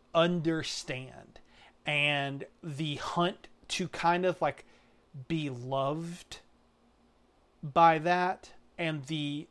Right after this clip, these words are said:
um, I mean, the movie is explicitly about cannibalism, right? But, like, it's that, in a, in a way, it's kind of like the,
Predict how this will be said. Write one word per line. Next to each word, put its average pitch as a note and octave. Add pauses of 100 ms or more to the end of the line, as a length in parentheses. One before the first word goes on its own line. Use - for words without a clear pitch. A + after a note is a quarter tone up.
(160)
um, D#3+ (180)
I E3
mean, E3+
the D#3
movie F3+
is C3
explicitly E3
about C#3
cannibalism, C#3
right? D3
But, E3+
like, D3 (840)
it's F3
that, D#3 (640)
in G#3+
a, F#3+
in G3
a F3+
way, F#3+
it's D#3
kind F#3+
of E3+
like D#3+
the, C#3+